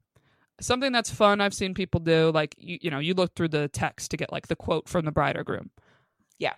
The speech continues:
Speaker 1: You also can just ask the bride and groom some questions and work
Speaker 2: Very
Speaker 1: that into
Speaker 2: true.
Speaker 1: the speech. That's also very cute. Like, as if you
Speaker 2: I like when
Speaker 1: interviewed them about the
Speaker 2: officiants
Speaker 1: other
Speaker 2: do
Speaker 1: one.
Speaker 2: that.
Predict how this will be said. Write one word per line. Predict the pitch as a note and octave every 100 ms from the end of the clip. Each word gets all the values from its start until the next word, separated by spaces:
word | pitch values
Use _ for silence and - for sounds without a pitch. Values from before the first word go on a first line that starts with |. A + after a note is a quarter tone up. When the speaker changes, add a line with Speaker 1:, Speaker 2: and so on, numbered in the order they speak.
| _
Speaker 1:
You | G#3 C4+
also | E4 A4+ D4+ C#4+ C4+ _ _ -
can | - F#4
just | D4 F4 -
ask | - D#4+ F#4 - -
the |
bride | A#3 D4 D#4
and | C#4+ A3 G#3
groom | C#4 F#4+ C#4 D4+ - _ _
some | - D4+ E4
questions | - G4 - - - - - _ _ _ _ _ -
and | B3+
work | A3 C#4+ D#4
Speaker 2:
Very | D#4+ D4
Speaker 1:
that |
into | C#4 C#4
Speaker 2:
true. |
Speaker 1:
the | B3 C4+
speech. | - E4 C#4 - -
That's | G#3 -
also | - G#3+ G3+ A3
very | G3+ F#3+ F#3
cute. | - - - _ _
Like, | F3+ E3+
as | F3+
if | F3 -
you | F#3
Speaker 2:
I | G#3
like | B3+ -
when | D4
Speaker 1:
interviewed | F3+ F#3+
them | D#3
about | D#3
the |
Speaker 2:
officiants | - -
Speaker 1:
other | -
Speaker 2:
do |
Speaker 1:
one. | -
Speaker 2:
that. | -